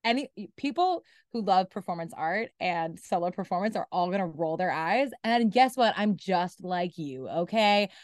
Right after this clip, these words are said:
So, like, Spalding Gray blew me open, okay? We get this Philip Glass, love it. We have Robert Wilson, we have Anna Deavere Smith. We're looking at all the people that <laughs> came before that are making statements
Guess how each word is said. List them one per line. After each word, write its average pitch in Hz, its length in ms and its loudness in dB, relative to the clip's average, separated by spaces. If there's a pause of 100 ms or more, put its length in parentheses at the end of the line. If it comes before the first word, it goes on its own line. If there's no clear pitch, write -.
(100)
So, 277 180 0
like, 254 240 4
Spalding 277 520 2
Gray 226 440 4
blew 208 400 -4
me 202 220 -2
open, 131 640 -12
okay? 233 320 2
We 226 80 2
get 196 180 0
this 190 160 -6
Philip 233 340 0
Glass, 208 500 0
love 156 340 -6
it. 110 200 -6 (260)
We 202 80 2
have 202 120 2
Robert 208 300 4
Wilson, 208 640 2
we 202 80 -6
have 196 480 0
Anna 220 180 0
Deavere 220 340 0
Smith. 190 540 0 (460)
We're 233 280 6
looking 226 480 0
at 190 360 0
all 262 400 6
the 233 160 -4
people 220 520 -2
that 202 160 -4
<laughs> - 20 -20
came 302 360 2
before 202 560 -2
that 196 100 -2
are 196 80 -2
making 220 540 -2
statements 190 720 -2